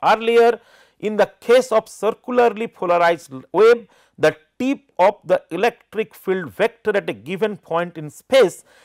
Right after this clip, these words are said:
relates to the phase of the light as it travels through time and space. At any instant of time, the electric field vector to the wave indicates a point on a helix oriented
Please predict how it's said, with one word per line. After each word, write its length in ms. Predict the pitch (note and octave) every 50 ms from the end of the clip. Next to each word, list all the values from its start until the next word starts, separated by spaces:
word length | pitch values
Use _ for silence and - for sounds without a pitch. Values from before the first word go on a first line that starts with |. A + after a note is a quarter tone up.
| _ _ -
relates 580 | C#3+ C#3+ F3+ G#3+ A3+ B3+ C#4+ C#4+ - - - -
to 160 | _ - F#3
the 140 | E3+ G3+ G3+
phase 560 | - _ _ - - G#3+ B3+ C#4 C#4+ B3+ G#3+
of 240 | B3 A3 D#3+ D3+ D3
the 100 | F3+ E3
light 540 | D#3 D3 D#3 E3 F#3 G#3+ A#3+ B3+ G#3 _ -
as 180 | - D#3+ C#3+ D#3
it 220 | E3 - _ _
travels 480 | - - F3 F3+ F#3+ G3+ A3 A3 - -
through 300 | _ - - A3 G3 _
time 220 | - E3 D#3 D3
and 100 | C#3+ B2+
space. 440 | - - - A#2 G#2 - - - _ _ _ _ _ _ _ _ _ _ _ _
At 220 | - F3 F3+ - - _ -
any 340 | E3+ G3+ B3 B3+ C#4 C4+ B3
instant 720 | - F#3+ G3 G3+ F#3+ - - _ - F3+ F3+ F3 D#3+ C#3+
of 140 | C3 - _ _
time, 440 | - D#3+ F3 G3+ A#3 B3+ B3+ B3 A#3
the 120 | G3 F3 -
electric 480 | E3 E3 F#3+ F#3 _ _ - F3+ F3 _
field 300 | _ - E3 D#3 C3+ F#2+
vector 400 | - F3 F#3 - _ - - G3
to 160 | - - E3+ D#3
the 100 | E3 - -
wave 320 | D3 E3+ G3 G#3 G#3 - _ _ -
indicates 760 | D#3 E3 F#3+ G3 F#3 A#3 - _ - A3 A3 - - - _ -
a 80 | D#3+ D#3+
point 680 | - _ _ _ - A#3+ B3+ C4 A3 D#3 C#3 D3+ D#3 _ _ _ _ _ -
on 260 | D#3+ F#3 A#3+ B3+ B3+
a 240 | B3 A#3+ A3 F#3 - _ _
helix 580 | _ - - F#3+ A3+ A3+ C4 - - - - _ _ -
oriented 800 | E3 F3 F#3+ G#3+ A3 A3+ A3+ A3 G#3+ G3 - - A3 G#3 F3